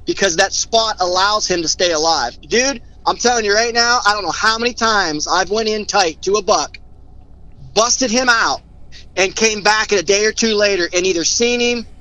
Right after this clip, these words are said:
shot at him, killed him, had an encounter, whatever the case may be, I follow that dude, man, hard. That, that guy's aggressive tactics. In October,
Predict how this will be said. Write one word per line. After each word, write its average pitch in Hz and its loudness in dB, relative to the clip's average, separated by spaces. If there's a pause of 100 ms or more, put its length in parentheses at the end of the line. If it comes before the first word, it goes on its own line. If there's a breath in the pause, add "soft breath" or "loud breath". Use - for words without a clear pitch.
(140)
shot 262 0
at 233 0
him, 226 -4
killed 254 2
him, 233 0
had 240 0
an 226 0
encounter, 208 2
whatever 208 2
the 202 -2
case 202 0
may 196 0
be, 180 0 (720)
I 269 2 (140)
follow 240 2
that 202 0
dude, 185 2
man, 165 0
hard. 147 0
That, 196 0
that 226 0
guy's 214 0 (160)
aggressive 170 0
tactics. 175 -2
In 170 -4
October, 254 0